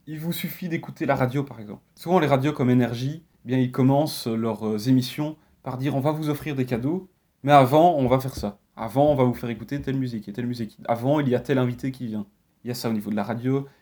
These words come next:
il y a ça aussi sur YouTube, euh, énormément de youtubeurs font comme ça. Ils commencent leur épisode en disant, euh, « Oui, restez parce que je vais vous offrir, euh, euh, ceci » ou « Je vais vous expliquer une information, euh, euh, exceptionnelle que vous avez jamais entendue.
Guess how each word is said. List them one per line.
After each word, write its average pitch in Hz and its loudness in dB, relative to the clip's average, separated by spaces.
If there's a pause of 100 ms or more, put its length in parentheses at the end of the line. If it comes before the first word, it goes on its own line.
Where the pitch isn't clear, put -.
(100)
il 120 -6
y - -6
a - -6
ça 127 -4
aussi 120 -6
sur - -12
YouTube, 127 -6
euh, 107 -6
énormément 127 4
de 123 -4
youtubeurs 120 -8
font - -12
comme 107 -6
ça. 143 -8 (400)
Ils 117 -8
commencent 139 2
leur 123 0
épisode 123 0 (400)
en 131 -2
disant, 135 2
euh, « 113 0
Oui, 143 2
restez 151 0
parce 127 -4
que 127 0
je 117 -6
vais 127 4
vous 127 0
offrir, 127 0
euh, 113 -6 (460)
euh, 101 -8
ceci » 131 -6
ou « 156 -4
Je 123 0
vais 120 4
vous 123 -2
expliquer 131 2
une 123 4
information, 120 -2
euh, 113 -2 (500)
euh, - -12
exceptionnelle 131 2
que 127 -4
vous 113 -6
avez 113 -2
jamais 120 0
entendue. 123 -4